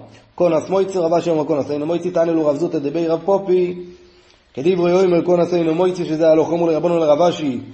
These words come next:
גמורה או סבורה? מה זה, אתה קיבלת את זה מרבי יסחו, או שאתה אמרת את זה מסבורה? אמר לו, מסניסני, יש פה את המשנה שלמדנו בדף הקודם, הניתן משפחו ונשתחרר, ומביא לסליחו ונסגרו, הרי זה לא איקנויס, ועם כונס,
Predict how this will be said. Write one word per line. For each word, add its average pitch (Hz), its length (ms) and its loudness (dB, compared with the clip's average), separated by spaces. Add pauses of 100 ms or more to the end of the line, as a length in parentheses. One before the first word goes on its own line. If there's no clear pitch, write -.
(320)
גמורה 185 680 2
או 180 120 0
סבורה? 170 480 0
מה 165 180 2
זה, 143 140 -4
אתה 135 120 -8
קיבלת 170 260 0
את 156 80 -2
זה 156 60 0
מרבי 143 220 0
יסחו, 220 320 0
או 208 60 2
שאתה 185 220 -2
אמרת 180 240 0
את 170 60 0
זה 160 80 -2
מסבורה? 185 300 0
אמר 180 140 2
לו, 170 120 0
מסניסני, 202 560 -4 (560)
יש 156 160 -6
פה 165 100 -6
את 143 80 -4
המשנה 175 300 -4
שלמדנו 156 320 -2
בדף 156 200 -2
הקודם, 180 360 0
הניתן 175 400 -4
משפחו 151 680 -4
ונשתחרר, 165 480 -4
ומביא 160 220 -2
לסליחו 160 340 -6
ונסגרו, 156 600 -2
הרי 170 180 0
זה 156 100 -4
לא 143 80 -2
איקנויס, 202 580 -4 (380)
ועם 147 160 -6
כונס, 196 680 0